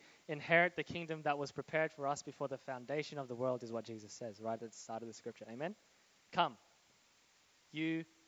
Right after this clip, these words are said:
uh, come, you who are blessed by my Father. Come inherit the kingdom of God, kingdom of God, uh, which was prepared for you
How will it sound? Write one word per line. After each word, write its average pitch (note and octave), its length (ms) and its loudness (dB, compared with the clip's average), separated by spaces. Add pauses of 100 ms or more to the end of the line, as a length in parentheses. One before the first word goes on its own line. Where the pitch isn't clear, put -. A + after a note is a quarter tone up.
(120)
uh, D3+ 180 8
come, F#3+ 380 8 (340)
you E3+ 200 4
who E3+ 120 4
are D3 100 6
blessed E3 320 2
by D3 80 4
my C3+ 140 -2
Father. E3 440 4 (380)
Come E3+ 220 2
inherit D#3+ 360 4
the D#3 80 -4
kingdom D#3+ 320 -4
of D3+ 140 0
God, C#3+ 220 4 (300)
kingdom G3+ 300 2
of F3 120 0
God, D3+ 320 4 (440)
uh, C3 120 2 (400)
which D3 180 -4
was D3+ 140 0
prepared D#3 380 -2
for - 80 -14
you C#3 220 -8